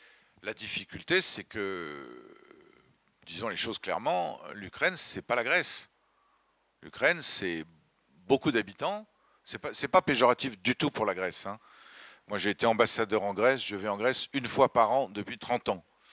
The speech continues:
Donc j'ai un amour absolu pour ce pays. Mais l'Ukraine, c'est économiquement beaucoup plus lourd.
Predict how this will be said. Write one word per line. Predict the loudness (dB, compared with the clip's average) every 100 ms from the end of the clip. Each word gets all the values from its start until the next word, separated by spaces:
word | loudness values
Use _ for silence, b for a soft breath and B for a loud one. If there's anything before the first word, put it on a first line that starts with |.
| B B B B -14
Donc | -12 -8
j'ai | -6
un | -4 -4 -4
amour | -4 0 0 -2 -16 _ 0
absolu | 2 2 0 -2 -6
pour | -10 -6
ce | -6
pays. | -6 -10 -12 -18 _ b b b b
Mais | -6 -6 -6 _ _
l'Ukraine, | -20 -12 -4 -4 -4
c'est | -6 -4 -4 -4 -8 -6
économiquement | 0 4 4 2 -2 2 2 4
beaucoup | 2 2 -2
plus | -8 -6
lourd. | -2 -2